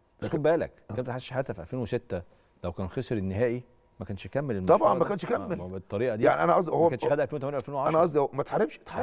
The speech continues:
Speaker 1: احنا، احنا في، لا، وفي صدفة. يعني احنا حتى نجاحاتنا العظيمة في ألفين وستة وألفين وتمانية وألفين وعشرة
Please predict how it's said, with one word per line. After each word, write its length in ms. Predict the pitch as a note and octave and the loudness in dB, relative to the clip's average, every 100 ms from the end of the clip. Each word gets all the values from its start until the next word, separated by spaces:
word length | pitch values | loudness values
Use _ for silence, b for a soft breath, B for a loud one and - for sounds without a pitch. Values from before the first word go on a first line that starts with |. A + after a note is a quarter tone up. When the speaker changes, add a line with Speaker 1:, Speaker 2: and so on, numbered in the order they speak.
| B2 | -2
Speaker 1:
احنا، 100 | A#2+ | -4
احنا 160 | B2+ A#2+ | -4 -2
في، 180 | D#3+ | 0
لا، 140 | B2 E3+ | 0 -2
وفي 180 | A#2 D3 | -2 -6
صدفة. 400 | - F#3 - - | -6 -6 -8 -10
يعني 180 | F2+ G2+ | -6 -6
احنا 200 | F#2+ G#2 - b | -4 -6 -8 b
حتى 280 | - - C3 | -4 0 2
نجاحاتنا 440 | G#2 E2+ C3 C3 | 0 -2 -2 0
العظيمة 420 | A2 E2+ G2 B2+ A#2+ | 2 2 0 -2 -4
في 120 | - | -6
ألفين 180 | F2 A#2+ | -4 -2
وستة 300 | B2+ B2 F2 | -2 -2 -2
وألفين 160 | B2 | -2
وتمانية 260 | A#2 A2 A2 | -2 0 0
وألفين 200 | F#2+ A#2 | 0 0
وعشرة 360 | A#2 - C#3+ | 0 0 -2